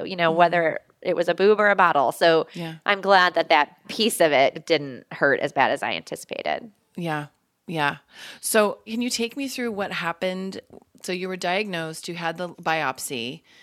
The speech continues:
Speaker 2: They found that it
Speaker 1: Mm-hmm.
Speaker 2: was malignant. And then what was, what happened after that? They,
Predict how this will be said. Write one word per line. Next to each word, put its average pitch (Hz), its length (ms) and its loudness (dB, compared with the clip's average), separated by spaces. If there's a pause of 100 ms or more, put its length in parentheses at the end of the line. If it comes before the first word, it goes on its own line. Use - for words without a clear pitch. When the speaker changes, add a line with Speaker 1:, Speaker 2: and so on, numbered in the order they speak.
(400)
Speaker 2:
They 170 80 -8
found 156 300 -6
that 165 60 -4
it - 20 -6
Speaker 1:
Mm-hmm. 160 60 -6
Speaker 2:
was 175 120 -10
malignant. 151 600 -8
And 160 160 -8
then 160 200 -8
what 165 200 -2
was, 175 400 -2 (100)
what 170 260 -2
happened 175 340 -2
after 156 380 -2
that? 107 240 -2 (180)
They, 147 180 -6